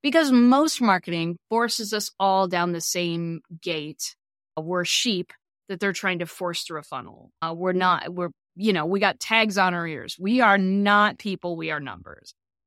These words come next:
That's what most funnels, most traditional marketing makes me feel like and makes other people feel like.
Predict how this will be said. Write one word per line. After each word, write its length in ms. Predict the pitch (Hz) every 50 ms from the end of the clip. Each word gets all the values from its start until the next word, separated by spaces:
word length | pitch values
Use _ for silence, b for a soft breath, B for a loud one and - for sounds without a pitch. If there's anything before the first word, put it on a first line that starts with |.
| _
That's 520 | - 170 175 180 196 196 196 208 226 226 -
what 140 | 214 170 -
most 680 | 190 196 190 190 185 175 180 180 190 190 - - -
funnels, 760 | - - - 165 165 165 170 180 208 240 247 247 247 233 - 165
most 640 | 170 165 165 170 175 180 175 170 - - - - _ _ _ _ _
traditional 540 | - - 170 143 160 180 175 - - 180 170
marketing 580 | 160 160 180 208 208 _ 170 170 160 160 156 - _ _ _ _
makes 340 | 226 233 247 220 - - -
me 180 | 214 226 269 277
feel 260 | - - 143 151 156
like 180 | 156 160 -
and 120 | 175 175 175
makes 220 | 170 165 - -
other 160 | 180 214 262
people 360 | 240 - - 147 - - 123 -
feel 260 | _ - - - -
like. 160 | - - _